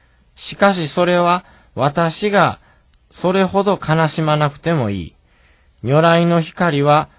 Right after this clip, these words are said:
その煩悩を突き破って私を照らし続けてくださるのだ。と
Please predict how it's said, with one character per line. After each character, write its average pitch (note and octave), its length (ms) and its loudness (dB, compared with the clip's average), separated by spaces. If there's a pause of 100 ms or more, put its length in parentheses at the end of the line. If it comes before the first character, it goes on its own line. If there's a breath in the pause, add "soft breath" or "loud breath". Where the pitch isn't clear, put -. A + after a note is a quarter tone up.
(120)
そ - 280 -2
の F#3+ 200 2
煩 D#3+ 380 0
悩 F3+ 240 2
を C#3 60 0
突 - 180 -16
き F3+ 160 -4
破 E3 200 -2
っ D#3+ 40 -8
て - 240 -6
私 D3+ 420 -2
を D3+ 120 0
照 B2+ 160 -4
ら B2+ 100 0
し B2+ 160 -12
続 B2+ 300 -10
け D#3 100 -2
て D3+ 140 -4
く A#2+ 100 -6
だ A2+ 140 -2
さ A2+ 180 -4
る A2 80 -6
の G2+ 160 -6
だ。 E2 220 -12 (420 soft breath)
と F3 240 -2